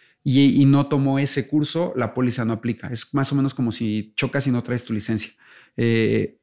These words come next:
esa es, esa es la función real de ese curso. No estoy diciendo que no sirva, solo que,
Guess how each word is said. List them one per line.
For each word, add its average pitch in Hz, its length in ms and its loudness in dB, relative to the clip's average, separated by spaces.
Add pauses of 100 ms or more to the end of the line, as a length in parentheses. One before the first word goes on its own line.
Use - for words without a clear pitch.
(340)
esa 160 160 2
es, - 160 0
esa 151 180 2
es - 20 6
la 160 120 6
función 135 480 4
real 135 340 2
de 120 60 -2
ese 117 180 -4
curso. 147 480 0
No 139 100 4
estoy 143 180 4
diciendo 135 340 0
que 117 80 0
no 120 140 4
sirva, 175 500 2
solo 151 420 4
que, 117 380 2